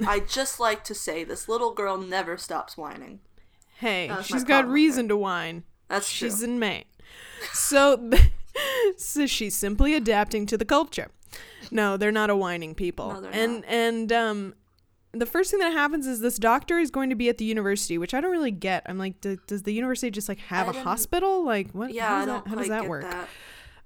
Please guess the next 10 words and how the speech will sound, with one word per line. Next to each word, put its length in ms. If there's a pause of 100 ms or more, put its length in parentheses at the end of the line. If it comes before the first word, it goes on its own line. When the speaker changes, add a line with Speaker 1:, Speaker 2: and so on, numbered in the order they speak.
Speaker 2:
Um, 480 (600)
but 460
a 80
kid 320
Speaker 1:
But 60
Speaker 2:
gets 180
hit 220
by 120
a 100
truck, 600